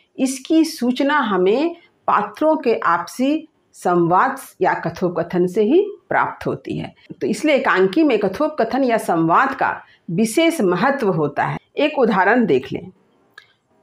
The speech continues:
तो एक उदाहरण से इसे समझिए, क्योंकि बहुत सारे संवादों की योजना जो है इस एकांकी में हुई है। अपने पुत्र चंदन को बलिदान कर देने का निर्णय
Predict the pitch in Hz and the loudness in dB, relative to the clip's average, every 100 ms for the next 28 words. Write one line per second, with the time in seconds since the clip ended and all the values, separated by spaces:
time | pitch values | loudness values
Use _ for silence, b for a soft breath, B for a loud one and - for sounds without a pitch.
0 | 226 233 247 226 233 269 285 277 269 269 | -2 0 2 2 2 2 2 0 0 0
1 | 254 247 285 233 240 180 180 202 247 262 | 0 0 0 0 0 0 0 0 0 0
2 | 269 269 269 - _ _ _ - 240 226 | 0 0 -2 -8 _ _ _ -6 0 2
3 | 220 226 247 254 226 220 214 240 233 226 | 2 2 0 0 2 2 2 0 0 0
4 | 226 220 208 - - 202 190 196 240 233 | 0 -2 -4 -8 -6 -2 0 0 2 2
5 | 220 214 208 208 262 - _ b b b | 2 0 0 0 -4 -10 _ b b b
6 | b b b 233 233 302 359 294 285 277 | b b b -2 2 2 2 2 0 2
7 | 226 214 254 277 202 185 196 196 233 262 | 2 4 4 2 2 2 4 4 4 2
8 | 190 175 185 226 254 180 180 190 160 104 | 2 4 4 4 2 4 4 4 4 0